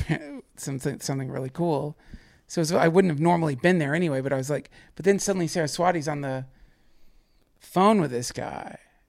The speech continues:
And then suddenly she's, like, holding his, this weird image up on, like, Skype,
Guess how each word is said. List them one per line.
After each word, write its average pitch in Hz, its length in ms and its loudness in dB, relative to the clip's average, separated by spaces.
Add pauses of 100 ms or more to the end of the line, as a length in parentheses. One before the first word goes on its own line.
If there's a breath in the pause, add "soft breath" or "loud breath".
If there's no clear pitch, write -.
(120)
And 151 160 2
then 170 120 2
suddenly 170 380 2
she's, 147 220 -2
like, 147 180 -2
holding 165 460 2
his, 131 160 -8 (720)
this - 220 -8
weird 147 460 0
image 151 400 0
up 127 240 -4
on, 131 380 -8
like, 127 220 -12
Skype, 156 720 -2